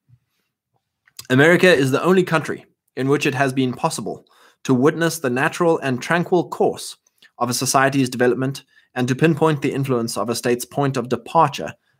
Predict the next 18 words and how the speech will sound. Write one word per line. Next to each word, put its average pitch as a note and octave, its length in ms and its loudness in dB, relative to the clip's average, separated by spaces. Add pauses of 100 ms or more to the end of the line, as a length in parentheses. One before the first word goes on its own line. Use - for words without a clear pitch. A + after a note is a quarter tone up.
(120)
on G#2+ 140 -2
its F#2 120 -8
future. - 380 -8 (640)
By B2+ 100 4
the C3 100 6
time D#3 240 2
the E3 80 4
peoples D#3+ 320 2
of C3 100 0
Europe B2+ 320 2
landed C3 380 0
on B2+ 100 0
the A#2+ 60 -2
shores C3 360 2
of A#2+ 60 -6
the A#2+ 80 -4
New B2 160 2
World, A2+ 300 -2